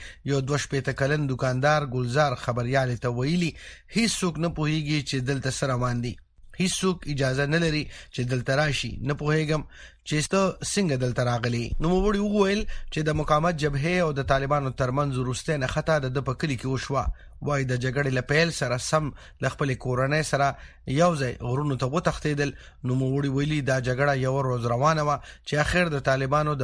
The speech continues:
مخالفینو وسله ختمه شوه او هغوی طالبانو ته تسلیم شول. د سیمې ځینو نورو اوسیدونکو هم د دوکاندار ګلزار خبره تایید کړې. خو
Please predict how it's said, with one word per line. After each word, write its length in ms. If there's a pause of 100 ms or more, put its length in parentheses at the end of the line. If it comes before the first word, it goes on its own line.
(120)
مخالفینو 640
وسله 380
ختمه 280
شوه 160 (600)
او 180
هغوی 320 (140)
طالبانو 480
ته 80 (100)
تسلیم 360
شول. 180 (440)
د 120
سیمې 300
ځینو 260
نورو 260
اوسیدونکو 600
هم 180
د 160
دوکاندار 440 (100)
ګلزار 420
خبره 320
تایید 260
کړې. 180 (520)
خو 80